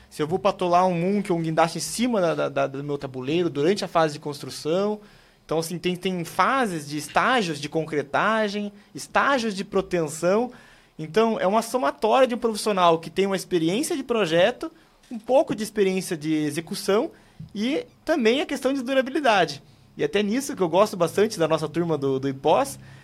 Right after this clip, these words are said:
que a gente tem, ó, diversas disciplinas dentro de cada,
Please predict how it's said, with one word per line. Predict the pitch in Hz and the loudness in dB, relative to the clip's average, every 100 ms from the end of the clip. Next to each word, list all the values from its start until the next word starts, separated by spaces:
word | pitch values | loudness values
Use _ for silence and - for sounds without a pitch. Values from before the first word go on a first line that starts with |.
| - | -10
que | - | -4
a | 139 | -2
gente | 180 - | -2 -4
tem, | - 202 233 | 0 2 2
ó, | 208 | 0
diversas | 165 156 196 247 | 0 2 2 2
disciplinas | 226 - 190 190 226 233 | -4 -8 -6 -2 0 0
dentro | 170 190 247 285 247 | 2 4 4 0 -6
de | 214 | -6
cada, | - 226 247 277 | 0 2 2 0